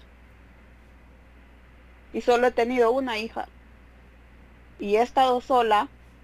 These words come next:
porque me separé de esa persona hace dieciocho años.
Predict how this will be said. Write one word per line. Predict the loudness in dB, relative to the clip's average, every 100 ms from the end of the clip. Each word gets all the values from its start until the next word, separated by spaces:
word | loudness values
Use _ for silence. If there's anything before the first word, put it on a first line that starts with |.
| -8
porque | -6 -6 -8
me | -8
separé | -10 -4 -2 0
de | -2
esa | -4
persona | -8 -10 -8 -8 -8 -14 -18 -20 -20 -20 -20 -20 -20 -20 -20 -20 -20 -20 -20 -20 -6
hace | -2 0
dieciocho | 0 2 -2 0 -2
años. | -2 -6